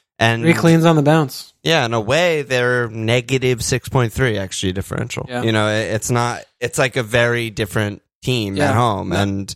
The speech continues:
Speaker 2: Yeah.
Speaker 1: you know, in the last, like you mentioned earlier on, on Discord as well, like, the last Arsenal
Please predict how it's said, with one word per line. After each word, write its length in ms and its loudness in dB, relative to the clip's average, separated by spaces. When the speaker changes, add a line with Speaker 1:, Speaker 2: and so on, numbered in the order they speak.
Speaker 2:
Yeah. 260 -6
Speaker 1:
you 140 2
know, 100 2
in 120 -2
the 80 2
last, 520 0
like 300 -2
you 80 0
mentioned 380 -2
earlier 360 0
on, 340 -2
on 140 0
Discord 360 0
as 100 -4
well, 240 2
like, 220 -6
the 100 -4
last 440 0
Arsenal 560 0